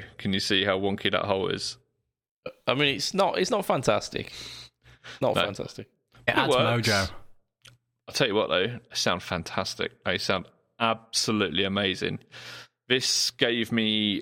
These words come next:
Speaker 1: that real tight sort of, um, country sound, but it, it also took me back to when I used to play in a metal band, and the only compressor I had was a, a, a Dynacomp,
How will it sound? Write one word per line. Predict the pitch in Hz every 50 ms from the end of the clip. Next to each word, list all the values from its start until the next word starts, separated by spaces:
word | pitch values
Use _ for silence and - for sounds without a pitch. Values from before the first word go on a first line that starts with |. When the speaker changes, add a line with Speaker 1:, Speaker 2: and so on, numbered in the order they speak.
| - - -
Speaker 1:
that | 110 107 92 -
real | 110 107 107 113 110 110 107 104 98 101
tight | - - - 117 104 101 - -
sort | - - - 110 95
of, | 98 90 - -
um, | 98 92 90 87 87 87 92 92 95 - _ _ _ _ _ _ _ _ _ _ _ - -
country | - 123 120 117 - - 110
sound, | 95 - 104 87 85 85 87
but | - 101 101
it, | 90 - -
it |
also | 120 117 123 117 - 127
took | 107 - - -
me | 127 107
back | - - 107 - - -
to | - 110
when | 101 101 98 98 95 95 - - - - - - -
I | -
used | 107 95 -
to | -
play | - - 120 107
in | 101 98
a |
metal | 98 101 113 110 - 101
band, | - 110 95 90 90 90 87 101
and | 90 95
the | 95 98 104
only | 113 113 110
compressor | - 104 98 - 107 95 - - 95
I | 101
had | - 123 113 101 - -
was | 98 92 90 92 -
a, | 98 92 90 95 101 104 - - _ _ - - - - -
a, | - 98 98 - - 101 104
a | 101
Dynacomp, | - 110 107 104 95 92 - - 90 85 87 -